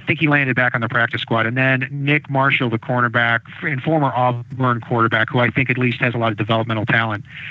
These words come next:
uh, if, if a team is gonna be patient with them. So keep an eye on them and a few other players out there on the free agent market.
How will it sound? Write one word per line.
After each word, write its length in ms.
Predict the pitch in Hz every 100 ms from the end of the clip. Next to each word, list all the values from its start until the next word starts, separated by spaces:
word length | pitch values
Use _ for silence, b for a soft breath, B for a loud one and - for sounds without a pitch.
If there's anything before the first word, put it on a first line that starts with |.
| B B
uh, 120 | 113
if, 200 | 117 117
if 220 | 120 117 -
a 80 | 127
team 240 | 120 135 120
is 100 | 110
gonna 160 | 117
be 140 | 110 107
patient 340 | 107 104 110
with 160 | 104 -
them. 220 | 104 104
So 260 | 113 107 98 B B B
keep 160 | 190
an 100 | 160
eye 280 | 165 156 151
on 480 | 131 123 117 117 113
them 300 | 127 135 143
and 100 | 131
a 40 | 113
few 240 | 127 123
other 180 | 117 113
players 540 | - 113 107 107 104
out 180 | 104 104
there 160 | 107 104
on 140 | 104
the 60 | 117
free 260 | 110 101
agent 180 | 104 110
market. 460 | 107 101 95 101